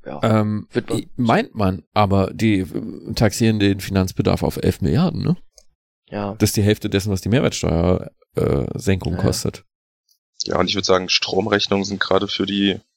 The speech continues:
Speaker 3: unteren Einkommensgruppen schon eine relevante Größe.
Speaker 2: Ja, ja.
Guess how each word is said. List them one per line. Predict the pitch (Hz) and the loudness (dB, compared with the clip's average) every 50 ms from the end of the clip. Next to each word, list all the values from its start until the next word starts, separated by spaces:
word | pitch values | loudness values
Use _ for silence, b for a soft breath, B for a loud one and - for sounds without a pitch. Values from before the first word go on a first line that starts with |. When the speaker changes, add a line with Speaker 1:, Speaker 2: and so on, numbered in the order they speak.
| _ _ _ _ _ _ _ _ _ _ - | _ _ _ _ _ _ _ _ _ _ -2
Speaker 3:
unteren | 110 104 - 101 98 95 | 0 0 0 0 0 2
Einkommensgruppen | 98 98 98 - - 101 101 101 - - 101 98 - 104 98 | 0 0 0 0 -2 -2 -2 -2 -2 0 0 0 0 0 0
schon | - - 104 98 101 98 95 | 0 0 0 0 0 -2 -4
eine | 98 98 101 - | -4 -4 -2 0
relevante | - 98 98 95 101 98 - 98 | 2 2 2 2 2 0 -2 -4
Größe. | - - - 95 98 98 - - 92 95 - _ _ _ _ _ _ - | -6 -4 0 2 2 2 2 0 -4 -4 -6 _ _ _ _ _ _ -2
Speaker 2:
Ja, | 101 92 85 | 0 2 2
ja. | 87 113 147 131 | 2 0 -2 -4